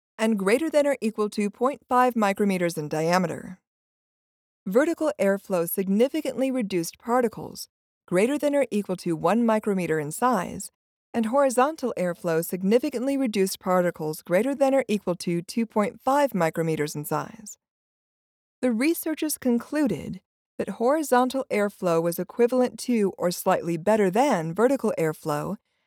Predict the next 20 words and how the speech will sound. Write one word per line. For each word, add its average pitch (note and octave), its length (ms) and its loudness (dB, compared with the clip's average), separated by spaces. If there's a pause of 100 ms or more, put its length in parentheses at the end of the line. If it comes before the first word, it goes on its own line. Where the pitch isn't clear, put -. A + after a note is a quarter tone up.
(120)
at G3 260 -6
decreasing B3+ 680 0
the B3 80 2
potential F3+ 480 -4
for E3+ 120 -6
contamination F3 760 -2
of E3 100 -4
the D3+ 80 -6
clean D3+ 260 -4
area F3 480 0 (480)
by A#3+ 100 2
reducing B3+ 640 0
overall G3+ 500 2
particle B3+ 440 0
counts. - 540 -12 (1300)
In A3 160 0
contrast, D4 840 -4 (320)
Sadrizada D4+ 720 0
and A#3+ 200 -2
Holmberg F3+ 640 -2